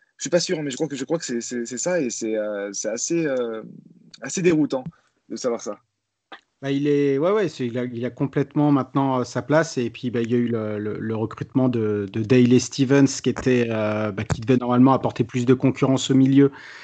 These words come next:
Speaker 2: euh, mais finalement qui est, qui est relégué au banc. Bon, il a été blessé aussi. Et puis, il y a Jack Cork qui est encore blessé depuis, euh, depuis de, de, enfin, qui est blessé depuis de longues semaines. Donc, ça va être aussi compliqué pour lui de,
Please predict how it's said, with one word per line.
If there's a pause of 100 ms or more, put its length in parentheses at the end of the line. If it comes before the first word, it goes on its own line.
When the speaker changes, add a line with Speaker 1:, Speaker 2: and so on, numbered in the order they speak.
(280)
Speaker 2:
euh,
mais
finalement
qui
est,
qui
est
relégué
au
banc.
Bon,
il
a
été
blessé
aussi.
Et
puis,
il
y
a
Jack
Cork
qui
est
encore
blessé
depuis,
euh,
depuis
de,
de, (220)
enfin,
qui
est
blessé
depuis
de
longues
semaines.
Donc,
ça
va
être
aussi
compliqué
pour
lui
de,